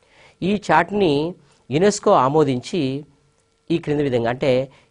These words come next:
ఈ విధంగా తెలియజేసింది. ఏది? వ్యాయామ విద్య యొక్క క్రీడలు, వ్యాయామ విద్య, వాటి యొక్క అభ్యసనాలు ఏ విధంగా ఉండాలి, ఎలా ఉంటే మనం వ్యాయామ విద్యను అభివృద్ధి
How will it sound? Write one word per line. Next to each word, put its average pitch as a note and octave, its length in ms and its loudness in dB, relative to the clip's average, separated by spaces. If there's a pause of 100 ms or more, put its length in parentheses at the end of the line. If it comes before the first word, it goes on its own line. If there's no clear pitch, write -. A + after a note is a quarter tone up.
ఈ D3+ 120 -2
విధంగా C#3 440 0
తెలియజేసింది. G#2+ 720 -4 (560)
ఏది? D#3 440 0 (280)
వ్యాయామ D#3+ 500 4
విద్య B2+ 540 -2
యొక్క A#2 460 -2 (260)
క్రీడలు, B2+ 480 -2 (240)
వ్యాయామ B2 420 2
విద్య, G#2+ 480 -4 (440)
వాటి A2+ 260 0
యొక్క G#2+ 140 -8
అభ్యసనాలు A2 720 -4 (120)
ఏ B2 160 2
విధంగా B2+ 380 0
ఉండాలి, F#2+ 460 -10 (260)
ఎలా D3+ 300 4
ఉంటే B2+ 480 -2 (280)
మనం A#2 340 0 (180)
వ్యాయామ C#3+ 340 2
విద్యను A2+ 480 -2 (180)
అభివృద్ధి A#2+ 360 -4